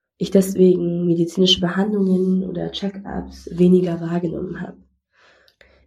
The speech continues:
Ich gehe grundsätzlich super ungern zum Arzt. Ich schätze, dass es an diesen Fehldiagnosen liegt und daran, dass,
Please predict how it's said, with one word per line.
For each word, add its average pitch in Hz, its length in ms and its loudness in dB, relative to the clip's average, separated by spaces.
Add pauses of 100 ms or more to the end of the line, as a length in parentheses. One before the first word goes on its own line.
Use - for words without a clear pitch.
Ich 202 200 0
gehe 202 100 0
grundsätzlich 208 720 2
super 185 260 4
ungern 202 300 0
zum - 160 -10
Arzt. 214 400 -4
Ich 185 80 -6
schätze, 180 280 -2
dass 175 160 -4
es - 120 -14
an 175 100 -4
diesen 170 220 -2
Fehldiagnosen 170 760 0
liegt 170 280 0
und 170 180 -2
daran, 180 300 -2
dass, - 260 -4